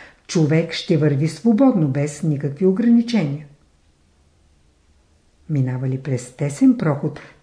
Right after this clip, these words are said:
той ще се огъне на една, на друга страна, за да излезе на другия край неповреден. Какво представлява широкия път?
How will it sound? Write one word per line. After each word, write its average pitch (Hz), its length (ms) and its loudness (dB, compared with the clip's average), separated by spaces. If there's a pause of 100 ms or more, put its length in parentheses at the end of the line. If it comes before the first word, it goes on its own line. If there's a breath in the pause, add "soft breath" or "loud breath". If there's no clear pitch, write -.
той 151 180 -2
ще 262 220 -2
се 269 140 0
огъне 165 440 2
на 226 160 4
една, 139 420 0
на 208 140 4
друга 143 320 -6
страна, 208 600 0 (440 loud breath)
за 170 200 -2
да 214 100 2
излезе 143 580 0
на 214 120 2
другия 147 500 -4
край 143 340 -6 (400)
неповреден. 160 760 -4 (3000)
Какво 240 280 2
представлява 165 580 -2
широкия 147 580 -2
път? - 320 -8